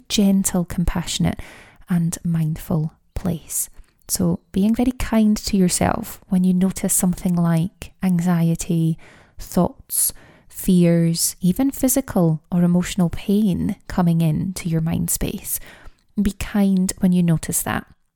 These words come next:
Let's just acknowledge that you will get distracted, and that's okay. Your mind always wants to avoid this, so practice it with a very friendly and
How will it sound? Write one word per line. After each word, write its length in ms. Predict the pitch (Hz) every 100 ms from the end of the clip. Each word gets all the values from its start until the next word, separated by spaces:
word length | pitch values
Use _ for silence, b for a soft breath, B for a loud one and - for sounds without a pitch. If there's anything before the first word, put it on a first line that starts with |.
| _
Let's 160 | - -
just 260 | - 202 -
acknowledge 560 | - 190 190 190 -
that 120 | -
you 160 | 202 202
will 240 | 180 202
get 200 | 196 220
distracted, 680 | - 220 - 240 - - 185
and 120 | 180
that's 260 | 214 240 -
okay. 540 | 262 - 233 214 156 143 B B B B B
Your 160 | 208 208
mind 440 | 196 208 202 208 - -
always 460 | 202 220 220 240
wants 240 | 214 202 -
to 140 | -
avoid 440 | 185 175 180 180 170
this, 680 | - - 233 - - - - B B B B B
so 160 | - 196
practice 600 | - 214 220 - 208 -
it 120 | -
with 140 | 196 202
a 40 |
very 280 | 190 175 175
friendly 800 | - - - 175 175 175 180 196
and 180 | 165